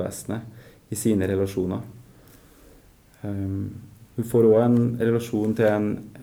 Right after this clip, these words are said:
eh, til læreren sin, Miss Inger, som er en helt, en, egentlig en nydelig relasjon, for det virker som at hun på en måte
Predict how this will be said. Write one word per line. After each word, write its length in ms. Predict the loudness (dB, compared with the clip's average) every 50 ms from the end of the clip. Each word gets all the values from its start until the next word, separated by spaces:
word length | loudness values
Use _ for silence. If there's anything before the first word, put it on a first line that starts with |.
| -16 -12
eh, 140 | -10 -10 -10 -6
til 240 | -2 -2 0 0 2 2
læreren 280 | 0 0 -2 -4 -6
sin, 200 | -4 -2 -2 -2
Miss 160 | -2 -4 -4
Inger, 400 | -4 -2 -2 -2 0 -2 -2 -2 -4 -10 -16 -18 -20 -20 -20 -20 -20 -20 _ -10
som 160 | -4 -2 0
er 40 | 2
en 60 | 2 2
helt, 140 | 2 0 0 0
en, 400 | 0 2 0 0 -2 -6 -10 -12 -8
egentlig 240 | -4 -4 0 0 2
en 300 | 2 2 0 -2 -4 -8 -12 -14 -16 -16 -12 -4 2
nydelig 460 | 6 8 8 8 8 6 4 4 4 6 6
relasjon, 380 | 4 2 2 0 -2 -2 -2 -2
for 100 | 0 2 4
det 80 | 4
virker 240 | 4 2 2 -2 -4
som 100 | -2 -4
at 140 | -4 -4 -4
hun 220 | -2 -2 0 -2 -2 -6 -8 -6
på 80 | -4 -2
en 40 |
måte 200 | -2 -2 -2 -4